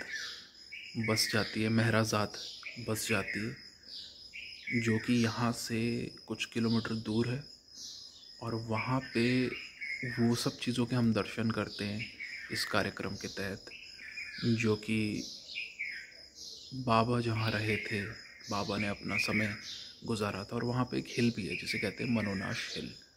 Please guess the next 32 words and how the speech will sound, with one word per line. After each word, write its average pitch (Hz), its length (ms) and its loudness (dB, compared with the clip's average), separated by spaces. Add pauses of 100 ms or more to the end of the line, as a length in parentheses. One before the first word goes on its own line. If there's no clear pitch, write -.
(340)
तो - 220 -10
ऐसा 123 280 2
कुछ 131 240 -4
कुछ - 240 -6
रूटीन 123 380 4
रहता 110 400 2
है 143 80 -6 (720)
अगर 110 200 0
आप 110 300 -2
एमपीआर 107 460 4
में 107 200 2 (380)
ठहरते 95 420 -2
हैं। - 200 -8 (680)
ये 110 100 -2
जो 117 100 2
पक्षियों 117 500 0
की 117 140 2
आवाज़ें 107 400 2
और 104 120 2
ये 101 140 -2
सब 104 180 0
आ 98 120 2
रही - 180 0
हैं, 120 80 0
ये 53 400 2 (960)
बड़े-बड़े 117 360 4
शहरों 107 320 0
से 107 160 -4
आजकल 104 440 -4
पूरी 113 300 -2
तरह - 240 -6
से 110 320 -2